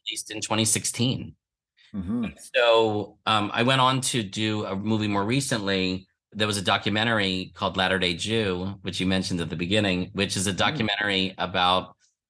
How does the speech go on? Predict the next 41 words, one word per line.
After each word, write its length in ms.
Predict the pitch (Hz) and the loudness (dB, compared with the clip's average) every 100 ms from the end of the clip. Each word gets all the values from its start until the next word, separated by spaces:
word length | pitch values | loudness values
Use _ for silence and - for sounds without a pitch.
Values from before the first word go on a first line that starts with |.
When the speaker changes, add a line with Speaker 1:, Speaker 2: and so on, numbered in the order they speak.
| _ _ _ _ _ | _ _ _ _ _
Speaker 1:
a 60 | 107 | -6
gay 340 | 95 117 120 | 0 2 4
Mormon 540 | 123 117 113 110 107 104 | 4 4 2 2 -2 -4
comedian 720 | - 104 107 107 95 82 82 | -4 -2 0 0 0 0 -2
who 560 | 90 92 107 98 95 92 | -6 -4 0 0 0 -2
converts 440 | 110 98 110 113 - | -2 0 0 0 -2
to 100 | 104 | -2
Judaism 680 | 92 104 104 95 90 85 90 | -2 0 2 2 0 -2 -4
right 300 | 87 98 104 | 0 0 2
after 320 | - 95 - 92 | 0 -2 -2 -8
he 120 | 95 | -4
survives 480 | - 92 87 85 - | -2 0 0 0 -4
cancer. 720 | - 85 85 - 73 64 - _ _ _ | -2 -4 -2 -2 -2 -4 -10 _ _ _
And 100 | 98 | 0
now 240 | 107 107 117 | 2 4 4
when 160 | 113 | 2
we 80 | 104 | 2
meet 220 | 101 120 156 | 2 2 2
him 220 | 123 95 | 0 0
at 60 | |
the 60 | 95 | -4
beginning 280 | 95 98 98 | -4 -2 -2
of 40 | |
the 60 | 95 | 0
documentary, 640 | 101 98 92 131 117 101 | -2 0 -2 0 0 -2
he's 180 | 92 98 | -6 -6
decided 480 | 101 - 98 98 90 | -4 0 0 0 -4
he 80 | |
wants 240 | 95 90 85 | -6 -4 -6
to 80 | 85 | -6
become 300 | 87 90 78 | -6 -2 -2
a 40 | |
bar 160 | 76 73 | -2 -4
mitzvah 360 | 69 - - | -2 -4 -4
before 320 | 65 71 76 73 | -8 -8 -6 -6
he 100 | 67 | -6
turns, 380 | - 76 73 | -4 -4 -4
I 60 | 82 | -6
think 140 | 87 | -6
he's, 120 | 80 76 | -6 -8
like, 140 | 67 | -10